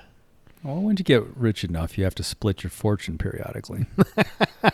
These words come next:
Speaker 2: It's like, what's your half, what's the half-life of his fortune?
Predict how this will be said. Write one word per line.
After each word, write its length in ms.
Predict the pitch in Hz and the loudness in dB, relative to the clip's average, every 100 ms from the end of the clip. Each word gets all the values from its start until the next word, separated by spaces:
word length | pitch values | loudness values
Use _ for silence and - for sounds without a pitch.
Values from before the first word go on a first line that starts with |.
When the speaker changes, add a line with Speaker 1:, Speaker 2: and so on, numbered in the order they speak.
| - - - - - - - - - 190 | 4 0 0 -2 -6 -6 -16 -16 -12 0
Speaker 2:
It's 180 | 180 - | 4 8
like, 120 | 156 | 12
what's 200 | 165 - | 12 12
your 120 | 151 | 10
half, 340 | 143 139 - | 12 10 8
what's 160 | 175 - | 6 6
the 120 | - | 6
half-life 520 | 127 139 - 135 131 | 8 8 8 6 6
of 80 | 127 | 6
his 160 | 123 120 | 4 4
fortune? 480 | - 120 - 156 | 4 4 4 2